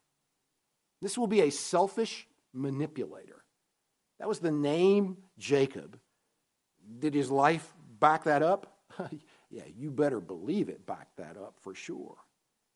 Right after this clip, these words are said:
But he says, "What's your name?" Jacob comes out with it. Jacob says his name,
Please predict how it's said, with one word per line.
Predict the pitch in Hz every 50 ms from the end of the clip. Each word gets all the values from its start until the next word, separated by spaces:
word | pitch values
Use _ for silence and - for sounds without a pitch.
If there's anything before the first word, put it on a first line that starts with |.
| _ _ _
But | - -
he | 240
says, | - - 262 240 - - - - _
"What's | 226 254 247 -
your | 240 233
name?" | 269 302 311 262 170 - - _ _ _ _ _ _ _ _ _ _ _ _ _ _ -
Jacob | 113 156 160 151 175 147
comes | 175 190 185 170
out | 190 202 226 214
with | 175 131
it. | 127 120
Jacob | - 160 147 156 127
says | - - - 208 226 247 220
his | 185 185 147 131
name, | 147 185 226 226 180 151 147 139